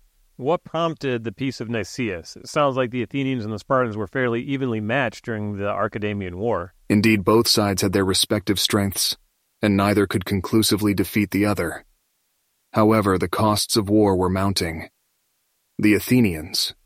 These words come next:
Speaker 2: who had seen their countryside ravaged year after year by Spartan invasions, were weary. The Spartans, too, found the war burdensome and were concerned about the growing power of Athens' naval empire.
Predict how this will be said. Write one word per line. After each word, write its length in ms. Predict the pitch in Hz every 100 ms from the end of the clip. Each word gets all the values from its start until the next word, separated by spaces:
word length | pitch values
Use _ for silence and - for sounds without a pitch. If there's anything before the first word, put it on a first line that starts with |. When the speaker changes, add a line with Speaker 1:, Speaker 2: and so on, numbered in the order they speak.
| _ _
Speaker 2:
who 140 | - 107
had 100 | 98
seen 240 | - 113
their 140 | 104
countryside 600 | 98 113 110 107 - 95
ravaged 600 | 90 101 104 101 92 -
year 340 | 98 110 110 110
after 260 | 101 -
year 380 | 98 98 107 98
by 140 | 95 92
Spartan 440 | - - 110 107
invasions, 800 | 101 92 107 110 113 123 113 - - - - _ _ _
were 160 | 143 156
weary. 560 | 131 107 80 69 - - _ _ _ _ _ -
The 100 | 95
Spartans, 540 | - 113 104 92 82
too, 460 | - 110 95 76 76 -
found 300 | 117 107 104
the 60 |
war 200 | 104 107
burdensome 600 | 98 107 101 95 107 101 - - - -
and 140 | 110
were 120 | 110 110
concerned 540 | 110 98 127 113 104
about 160 | 101 95
the 100 | 98
growing 440 | 90 107 107 104
power 340 | 95 95 98
of 80 | 98
Athens' 400 | 95 101 98 101
naval 280 | 101 98 101
empire. 580 | 104 95 87 73 - -